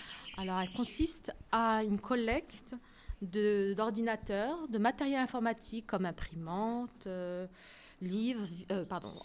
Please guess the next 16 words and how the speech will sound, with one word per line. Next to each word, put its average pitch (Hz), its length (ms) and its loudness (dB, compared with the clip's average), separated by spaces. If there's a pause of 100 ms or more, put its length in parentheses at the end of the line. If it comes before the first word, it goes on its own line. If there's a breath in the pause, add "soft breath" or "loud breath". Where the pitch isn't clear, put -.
imprimante, 214 580 4
vidéoprojecteur, 233 1000 0 (560 soft breath)
mais 277 320 6
aussi 311 300 2
une 294 120 2
collecte 262 520 2
de 196 120 0
livres. 339 600 4 (460 loud breath)
Et 220 60 -2
cette 311 240 2
année, 254 440 4
nous 226 140 2
avons 226 280 2
eu 220 120 2
la 185 140 0
possibilité 254 800 -2